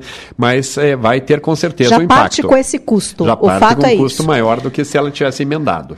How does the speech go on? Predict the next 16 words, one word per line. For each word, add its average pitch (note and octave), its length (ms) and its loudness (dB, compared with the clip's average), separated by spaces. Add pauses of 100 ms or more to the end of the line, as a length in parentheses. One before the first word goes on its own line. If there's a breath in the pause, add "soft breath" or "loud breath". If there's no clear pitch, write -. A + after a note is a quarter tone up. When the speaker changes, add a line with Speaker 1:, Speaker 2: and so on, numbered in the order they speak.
(160 loud breath)
Speaker 2:
Agora, B3+ 840 0
João, D4 240 2
pra D#4 140 0
gente F4 260 -2
fechar C#4+ 640 0
e C#4+ 100 -2
pro C#4+ 160 -2
ouvinte C4 360 0
da B3 80 0
C B3 140 -2
B A3+ 120 2
N B3 100 0
também A#3+ 240 -2
ter B3 100 0
uma B3+ 140 -2
ideia. D#3+ 440 -4